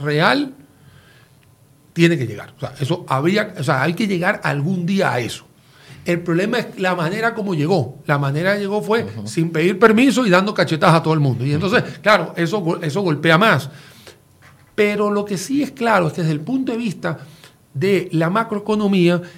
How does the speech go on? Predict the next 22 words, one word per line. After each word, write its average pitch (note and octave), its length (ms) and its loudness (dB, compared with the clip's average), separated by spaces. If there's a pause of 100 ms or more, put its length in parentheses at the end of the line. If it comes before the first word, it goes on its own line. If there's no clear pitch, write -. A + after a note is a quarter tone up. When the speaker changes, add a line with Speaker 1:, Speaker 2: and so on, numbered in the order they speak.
(300)
Speaker 1:
este B3+ 400 0
precio A3+ 480 0
que C#3 100 -2
tenemos D#3+ 380 0
hoy F#3 160 2
de C#3 80 0
seis F#3+ 320 -4
treinta G3+ 560 -4
es G#3+ 280 -4 (280)
más A#3 260 0
real A#3 600 4 (640)
que E3 200 2
tener D#3+ 280 -2
el F#3+ 140 -2
quinientos D3+ 380 -2
noventa D#3 360 -2
sostenido, B2+ 520 0 (580)
¿no? D#3 220 -4 (360)
Obviamente, F3+ 800 2
el C3+ 180 -2
quinientos C#3+ 540 0
noventa G#3+ 640 4